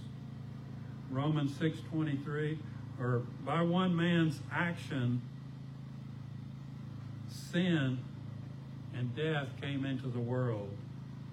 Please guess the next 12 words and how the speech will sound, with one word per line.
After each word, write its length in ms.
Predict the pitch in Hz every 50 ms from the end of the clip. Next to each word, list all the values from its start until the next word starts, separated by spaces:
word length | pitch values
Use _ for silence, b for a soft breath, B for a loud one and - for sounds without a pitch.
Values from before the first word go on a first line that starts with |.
| - - - - - - - - -
You 80 | 135
know, 80 | 143 143
the 80 | 143
wages 500 | 143 139 151 160 180 190 185 156 165 151
of 140 | 143 147 131
sin 340 | - - - 170 170 175 170
is 120 | 160 147 127
death, 320 | 147 156 170 175 165 151 - -
Romans 360 | 135 135 143 147 147 135 131
six 180 | - 156 156 147 - -
twenty-three 520 | 151 156 156 156 151 - 165 175 180 170 156
says, 360 | - - 165 165 156 135 117